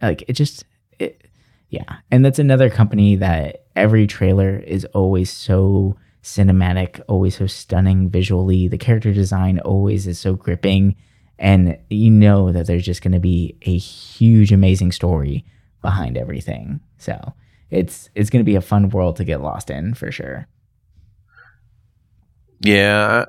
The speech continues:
Speaker 2: I, I'm pretty excited about it too. I, I like the combat in the seven remake.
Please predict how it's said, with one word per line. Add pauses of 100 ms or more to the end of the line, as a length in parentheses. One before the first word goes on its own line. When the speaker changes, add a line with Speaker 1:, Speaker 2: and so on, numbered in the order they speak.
(100)
Speaker 2:
I,
I'm
pretty
excited
about
it
too.
I, (1120)
I
like
the
combat (500)
in
the
seven
remake.